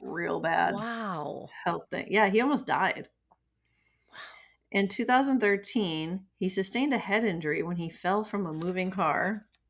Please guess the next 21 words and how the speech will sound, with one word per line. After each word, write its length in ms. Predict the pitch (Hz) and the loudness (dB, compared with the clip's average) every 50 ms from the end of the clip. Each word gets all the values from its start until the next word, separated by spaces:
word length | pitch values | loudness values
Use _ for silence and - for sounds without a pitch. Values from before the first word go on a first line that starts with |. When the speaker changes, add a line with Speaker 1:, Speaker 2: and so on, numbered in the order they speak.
| _ _ _ _ _ _ _ - - - _ _ - | _ _ _ _ _ _ _ -20 -20 -20 _ _ -14
Speaker 2:
Mm. 460 | - 254 302 320 311 196 190 185 185 190 | -10 -6 -4 0 2 2 2 2 0 -2
Speaker 1:
Uncl-, 540 | 190 - 185 - 185 180 - - - - - | -4 -6 -6 -4 -4 -4 -6 -8 -12 -12 -8
supposedly, 680 | - 214 196 - 254 254 294 277 226 202 180 170 - - - 190 | -6 -4 0 2 4 4 6 6 4 4 4 2 -2 -2 0 2
his 160 | 202 214 202 | 4 4 4
manager 400 | 208 233 240 254 247 247 247 196 | 2 2 0 0 2 2 2 2
was 140 | 185 190 190 | 2 2 0
saying 220 | 180 175 170 165 | 0 -2 0 0
that 220 | 165 160 160 160 | 0 0 0 0
it 40 | - | -2
was 120 | 165 160 - | -4 -6 -6
just 160 | 170 160 - | -8 -6 -6
superficial 720 | - 165 - 165 151 - 170 156 - 165 165 156 151 - - | -6 -6 -6 -6 -6 -4 -6 -4 -4 -4 -6 -6 -6 -8 -8
injuries, 500 | - 175 175 175 196 220 240 240 254 254 | -6 -4 -4 -2 0 0 0 0 0 -2
but, 140 | 254 - 160 | -2 -4 -2
like, 240 | 160 165 - - - - | -2 -2 -2 -4 -6 -10
I 60 | - 165 | -8 -6
don't 160 | 208 220 170 | -6 -6 -4
know. 280 | 180 185 160 - - - 165 190 | -4 -6 -6 -6 -8 -10 -10 -10
That 160 | 180 180 - | -12 -10 -8
feels 380 | - 180 170 165 160 - - _ _ _ _ _ _ _ 165 | -6 -6 -6 -6 -8 -12 -16 _ _ _ _ _ _ _ -20
Speaker 2:
Wow. 380 | 151 156 175 180 151 - 160 | -18 -14 -14 -14 -14 -14 -16